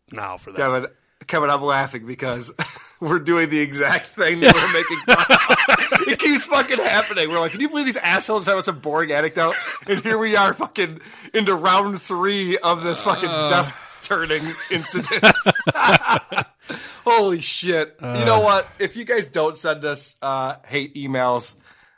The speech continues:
Speaker 2: then, uh, you're not paying attention.
Speaker 1: Yeah, yeah. And
Speaker 2: That's
Speaker 1: if you,
Speaker 2: fucking
Speaker 1: if you think you guys could, you know, s-,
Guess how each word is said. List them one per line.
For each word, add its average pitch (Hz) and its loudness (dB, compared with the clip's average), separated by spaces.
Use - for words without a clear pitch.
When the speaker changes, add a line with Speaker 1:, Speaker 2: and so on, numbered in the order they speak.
Speaker 2:
then, 123 -2
uh, 117 0
you're 120 -6
not 123 -2
paying 117 -2
attention. 107 -6
Speaker 1:
Yeah, 104 2
yeah. 98 -10
And 117 0
Speaker 2:
That's 160 4
Speaker 1:
if 220 0
you, 220 4
Speaker 2:
fucking - -2
Speaker 1:
if 175 4
you 226 2
think 233 -2
you 202 -4
guys 175 6
could, 151 -4
you 139 2
know, 120 2
s-, 110 -10